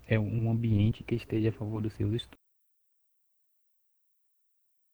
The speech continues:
E aqui a gente volta lá pro Gratria, a gente volta pro Sertilanges. Qual é a importância do silêncio? A solitude.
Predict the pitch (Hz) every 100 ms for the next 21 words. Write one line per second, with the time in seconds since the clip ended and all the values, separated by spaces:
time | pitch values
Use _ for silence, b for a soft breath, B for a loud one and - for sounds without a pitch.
0 | _ _ _ _ _ _ _ _ _ _
1 | _ _ _ _ _ _ _ _ _ _
2 | _ _ - - 110 101 110 113 113 117
3 | 117 135 147 - 120 120 131 - - _
4 | _ - - 120 117 113 107 - 135 139
5 | 127 120 113 110 120 - - - 110 101
6 | 101 120 135 135 - b _ _ _ _
7 | - - 117 113 120 123 120 - 113 -
8 | 117 113 117 113 - 120 101 98 - _
9 | _ _ _ _ _ _ _ _ _ _
10 | _ _ _ _ _ _ - - 110 104
11 | - 113 113 - 117 117 104 95